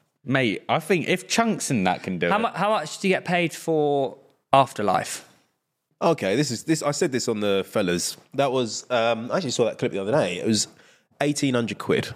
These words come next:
Speaker 2: That's sick.
Speaker 3: Which is
Speaker 2: For
Speaker 3: good.
Speaker 2: one day, how mu-,
Speaker 3: For half a day filming.
Speaker 2: Half a day shoot.
Speaker 3: With Ricky Gervais, I would have done for free.
Speaker 2: That's really sick.
Speaker 3: And I had no money back then. Um,
Speaker 2: It's sick.
Speaker 3: <clears throat>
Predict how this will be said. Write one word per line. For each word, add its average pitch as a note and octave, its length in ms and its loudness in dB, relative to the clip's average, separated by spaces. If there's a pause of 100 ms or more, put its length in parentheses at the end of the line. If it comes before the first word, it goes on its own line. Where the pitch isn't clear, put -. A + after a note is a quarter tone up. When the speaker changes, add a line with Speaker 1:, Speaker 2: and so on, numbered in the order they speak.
(480)
Speaker 2:
That's - 140 -6
sick. - 520 2
Speaker 3:
Which - 160 -2
is A2+ 60 -4
Speaker 2:
For D#3+ 100 0
Speaker 3:
good. A#2+ 80 2
Speaker 2:
one F3+ 180 0
day, E3+ 240 0
how E3+ 180 -2
mu-, D#3+ 80 -4
Speaker 3:
For C3+ 300 0 (180)
half D3 240 2
a A2+ 40 0
day A2 320 2
filming. G#2+ 280 0
Speaker 2:
Half - 140 0
a F3+ 60 -2
day E3 120 0
shoot. D#3+ 280 0
Speaker 3:
With A2 120 0
Ricky A#2+ 220 0
Gervais, A2 260 0
I G#2+ 40 0
would G#2 160 0
have G#2 60 2
done G#2 120 -2
for F#2 80 -12
free. - 300 -2
Speaker 2:
That's - 240 -2
really F3+ 340 0
sick. F#3 320 -2
Speaker 3:
And F#2 160 -2
I B2 100 2
had A#2+ 140 0
no A#2+ 180 2
money G#2 400 -2
back F#2+ 160 0
then. G2 320 0 (540)
Um, A2+ 280 2
Speaker 2:
It's A2+ 100 -4
sick. - 460 0
Speaker 3:
<clears throat> - 60 0